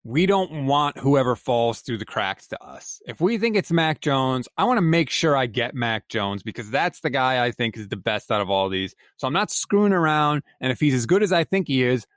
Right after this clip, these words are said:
no one's gonna care that we traded up to number three to get him.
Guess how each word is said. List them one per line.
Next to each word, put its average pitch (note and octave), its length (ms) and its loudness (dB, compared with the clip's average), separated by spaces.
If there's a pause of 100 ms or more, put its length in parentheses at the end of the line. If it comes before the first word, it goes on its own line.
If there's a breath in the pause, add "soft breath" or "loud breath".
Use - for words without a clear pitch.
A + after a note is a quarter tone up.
(120)
no D3 160 2
one's F#3 180 2
gonna E3 160 2
care D#3+ 420 0
that B2+ 120 -4
we B2+ 80 -4
traded B2 320 0
up A2+ 100 -2
to - 80 -6
number G#2+ 220 -2
three A2 180 -4
to F#2+ 80 -4
get F2 220 -8
him. - 80 -20